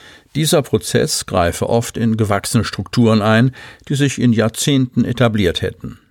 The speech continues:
In der Regel sei es kein Problem, wenn Teil des eigenen Hauses an Feriengäste vermietet wird,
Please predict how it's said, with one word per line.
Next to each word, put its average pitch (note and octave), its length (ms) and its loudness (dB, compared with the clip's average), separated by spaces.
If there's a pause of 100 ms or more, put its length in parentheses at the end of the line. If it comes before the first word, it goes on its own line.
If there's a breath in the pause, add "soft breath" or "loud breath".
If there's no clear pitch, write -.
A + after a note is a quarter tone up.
(120)
In A2 120 -2
der A2 120 4
Regel C3 380 2 (180 loud breath)
sei G#2 160 2
es F#2+ 140 -2
kein G2 180 0
Problem, A2+ 540 0
wenn - 280 -6
Teil G#2 300 -4
des G#2+ 180 -6
eigenen G#2+ 420 0
Hauses G2+ 360 0
an G#2+ 140 -2
Feriengäste G2 640 0
vermietet A2 540 0
wird, A2+ 260 2